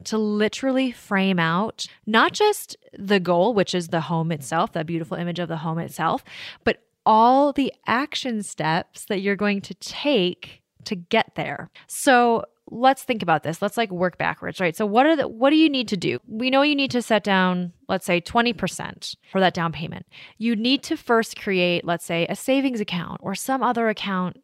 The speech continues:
to house that money. You need to think about how you're going to raise the capital.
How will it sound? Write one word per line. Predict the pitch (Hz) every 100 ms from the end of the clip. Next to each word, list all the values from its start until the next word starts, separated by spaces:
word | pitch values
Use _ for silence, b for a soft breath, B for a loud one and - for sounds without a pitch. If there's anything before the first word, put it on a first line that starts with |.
| _
to | 196
house | 170 170 185
that | 214 185
money. | 269 285 - - _ B B B B B
You | 240
need | 262 269
to |
think | 269 285
about | 269 254
how | 226 233
you're | 247
going | 247 226
to | 208
raise | 190 180
the | 196
capital. | - 277 285 277 269 269